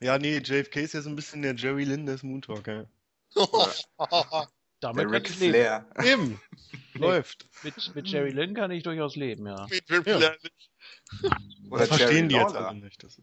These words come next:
Speaker 1: oh Gott, ja.
Speaker 3: Gut altern ist, äh, wichtig, ja. Oder, äh, Ricky Steamboat, auch ein, äh, Beispiel, was man erwähnen könnte.
Speaker 1: Ja,
Speaker 2: Ja,
Speaker 1: doch.
Speaker 2: der ist in seinem Alter noch sehr gut bei den anderen Ringen. Siehe gegen Jericho,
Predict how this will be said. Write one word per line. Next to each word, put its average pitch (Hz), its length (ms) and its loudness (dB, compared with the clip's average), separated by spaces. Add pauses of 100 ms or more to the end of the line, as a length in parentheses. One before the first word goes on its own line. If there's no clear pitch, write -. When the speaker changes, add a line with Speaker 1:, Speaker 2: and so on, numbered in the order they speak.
Speaker 1:
oh 101 160 -8
Gott, - 340 -12
ja. 104 240 -10 (380)
Speaker 3:
Gut 196 280 -6
altern 170 560 4
ist, 147 340 -8
äh, 113 320 -8 (880)
wichtig, 107 320 -16 (200)
ja. 110 100 -10 (180)
Oder, 240 320 6
äh, 190 240 8
Ricky 214 340 -2
Steamboat, 165 640 -4
auch 156 160 -2
ein, 147 320 -8
äh, 127 280 -6
Beispiel, 135 380 -2
was 147 160 -8
man 160 300 -10
erwähnen 151 320 -8
könnte. 165 440 -8
Speaker 1:
Ja, 117 200 -2
Speaker 2:
Ja, 131 140 0
Speaker 1:
doch. 120 220 -10
Speaker 2:
der 151 140 -12
ist 190 80 -16
in 170 80 -20
seinem 165 300 -4
Alter 175 240 -4
noch 160 120 -10
sehr 156 200 -6
gut 185 240 -18
bei 170 160 -8
den 175 100 -14
anderen 160 320 -8
Ringen. 131 400 -16 (1120)
Siehe 147 240 -8
gegen 151 240 -8
Jericho, 151 760 -12